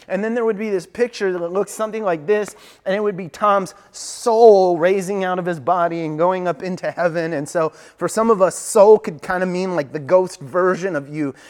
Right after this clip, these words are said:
but that's not what the Bible does when it uses this word soul. It actually, if you did the hard work in the Greek language, looks like this. It's this word, "soul." This would be what it looked like in your Greek text,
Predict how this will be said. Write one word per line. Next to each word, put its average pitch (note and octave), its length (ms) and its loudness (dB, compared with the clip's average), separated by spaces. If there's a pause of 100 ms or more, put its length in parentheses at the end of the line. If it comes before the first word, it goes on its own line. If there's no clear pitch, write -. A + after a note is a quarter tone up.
but D#3 140 -10
that's F#3+ 240 -2
not A3+ 220 -4
what F#3+ 100 -6
the E3+ 80 -6
Bible F3+ 480 0
does D#3+ 480 0
when D#3 80 -6
it D#3 80 -10
uses D3+ 320 -10
this - 220 -12
word C3+ 240 -4 (240)
soul. F#3 440 2 (200)
It E3+ 100 0
actually, F#3 400 2
if D#3+ 100 -4
you D#3+ 60 -10
did D3+ 220 -2
the D3 60 6
hard E3 220 2
work E3 280 0
in D3 80 -4
the C#3 40 -8
Greek D3 360 -8
language, C#3+ 400 -4
looks E3+ 280 -4
like A#2+ 320 -4
this. D#3+ 400 -4 (300)
It's F3 200 -12
this E3+ 180 -8
word, F3 380 -2
"soul." F3+ 580 2
This E3 240 -4
would D3+ 160 -10
be D#3+ 120 -6
what D#3 180 -2
it C#3+ 100 -4
looked E3+ 220 -6
like D3 180 -4
in D#3+ 80 -8
your C3+ 160 -6
Greek B2+ 300 -12 (120)
text, - 520 -6